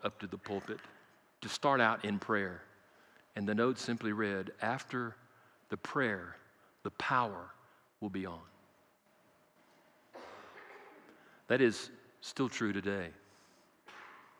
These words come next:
After prayer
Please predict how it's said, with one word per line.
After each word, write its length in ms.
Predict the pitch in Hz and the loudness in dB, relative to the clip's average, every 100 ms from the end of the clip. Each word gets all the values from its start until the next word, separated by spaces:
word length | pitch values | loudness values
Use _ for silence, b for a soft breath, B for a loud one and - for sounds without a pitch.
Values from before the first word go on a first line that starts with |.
| - - _ _ - _ _ - | -20 -20 _ _ -20 _ _ 8
After 600 | 143 156 - 123 101 - - - - | 8 8 4 4 4 -2 -18 -20 -14
prayer 580 | - - 139 104 82 | -6 2 4 4 0